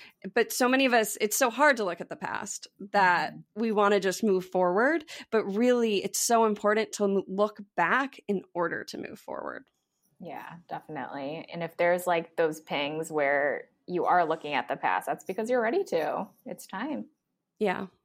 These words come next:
Speaker 1: Well, thank you so much for this question. That was such a fun conversation. I feel like you really made me think about this question. So thank you so much
Speaker 2: Yeah,
Speaker 1: for that.
Speaker 2: I love that question. I've never been asked that before. It's,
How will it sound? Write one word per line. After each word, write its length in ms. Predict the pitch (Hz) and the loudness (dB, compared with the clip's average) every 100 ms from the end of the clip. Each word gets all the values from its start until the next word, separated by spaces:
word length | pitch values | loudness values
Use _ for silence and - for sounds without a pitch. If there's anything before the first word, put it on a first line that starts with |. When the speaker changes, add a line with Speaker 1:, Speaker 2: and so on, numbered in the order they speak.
| _ _ _ - | _ _ _ -6
Speaker 1:
Well, 120 | 226 | 0
thank 180 | 247 277 | 2 4
you 140 | 403 370 | 2 4
so 160 | 247 | 2
much 180 | 233 226 | 2 0
for 80 | 185 | 0
this 180 | 208 202 | 0 0
question. 600 | 220 220 208 170 165 190 | -2 0 0 0 -2 -4
That 180 | 196 202 | 0 0
was 100 | 220 | 0
such 200 | 247 254 | -2 0
a 40 | |
fun 220 | - 247 247 | 0 0 2
conversation. 760 | 262 233 233 269 277 185 180 - - - - - | 0 0 0 0 0 0 0 -4 -18 -20 -8 -2
I 80 | 202 | 0
feel 280 | 202 214 | 2 2
like 420 | 208 202 196 - _ - | 4 4 2 -4 _ -10
you 200 | 208 202 | -4 2
really 240 | 208 202 | 4 4
made 200 | 202 196 | 4 2
me 160 | 196 196 | 2 0
think 560 | - 202 196 196 - - | 2 2 2 0 -8 -4
about 300 | 208 196 202 | 0 2 0
this 160 | 196 - | -2 -4
question. 460 | 196 - - 196 | -4 -4 -8 -8
So 100 | 190 | -6
thank 180 | 185 180 | -4 -4
you 60 | 180 | -6
so 160 | - | -6
much 160 | 170 170 | -6 -4
Speaker 2:
Yeah, 360 | 220 190 180 233 | -2 -2 -2 -8
Speaker 1:
for 40 | - | -6
that. 100 | 202 | -2
Speaker 2:
I 60 | 214 | 2
love 280 | 233 269 | 4 4
that 200 | 247 165 | 2 0
question. 400 | - 156 - 170 | 0 -2 0 0
I've 120 | 175 180 | 2 2
never 200 | 202 208 | 0 0
been 140 | 190 | -2
asked 280 | 165 196 - | -2 -4 -2
that 180 | 139 - | -2 -2
before. 580 | 160 160 139 143 156 - | -6 -2 0 2 0 -2
It's, 300 | 170 - | -6 -8